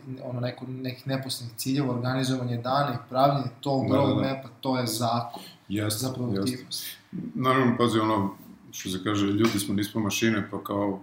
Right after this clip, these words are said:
Speaker 2: sve utiče na tebe, od toga da li je vedar i sunčan dan ili tmuran
Speaker 1: <laughs>
Speaker 2: kao danas. Ili, ovaj, i, znaš, ono, da li si skoro,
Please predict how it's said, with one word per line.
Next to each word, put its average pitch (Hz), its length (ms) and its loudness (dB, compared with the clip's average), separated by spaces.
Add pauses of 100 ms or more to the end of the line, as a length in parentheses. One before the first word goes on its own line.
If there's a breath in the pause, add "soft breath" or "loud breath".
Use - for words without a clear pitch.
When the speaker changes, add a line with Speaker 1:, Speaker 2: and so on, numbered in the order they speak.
(180)
Speaker 2:
sve - 360 0
utiče 107 340 0
na 104 140 -2
tebe, 101 240 2
od 95 120 0
toga 107 240 0
da 101 140 2
li 107 160 2
je 104 100 2
vedar 104 420 0
i 101 180 2
sunčan 107 440 -2
dan 117 480 2
ili 98 340 -4 (140)
tmuran 110 520 2
Speaker 1:
<laughs> - 80 -16
Speaker 2:
kao 104 160 -4
danas. 117 440 -2 (680 loud breath)
Ili, 120 340 10
ovaj, 113 440 8 (400)
i, 120 320 6
znaš, 117 260 4
ono, 107 240 0
da 107 120 2
li 107 80 -2
si 117 100 -2
skoro, 110 680 4